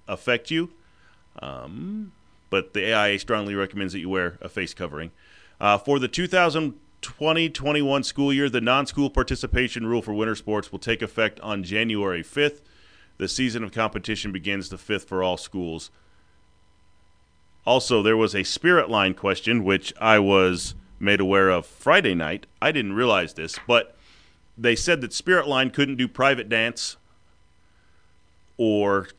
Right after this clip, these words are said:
private studio stuff and cheer at the high school, which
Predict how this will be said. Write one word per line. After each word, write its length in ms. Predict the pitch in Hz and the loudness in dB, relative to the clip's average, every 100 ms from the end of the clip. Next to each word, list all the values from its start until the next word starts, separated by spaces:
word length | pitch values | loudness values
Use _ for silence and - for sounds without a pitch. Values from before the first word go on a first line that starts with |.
| _ - | _ 0
private 300 | 120 110 92 | 0 0 -2
studio 400 | 127 127 110 98 | -2 0 2 0
stuff 380 | - 110 104 - - | 0 0 0 -2 -2
and 260 | 123 120 | 0 0
cheer 380 | 113 113 104 104 | -2 -2 -4 -4
at 160 | 98 92 | -8 -6
the 80 | 98 | -2
high 160 | 165 | -2
school, 340 | 151 - 87 92 _ - | -2 -4 -8 -8 _ -6
which 380 | 113 104 - | -4 -4 -6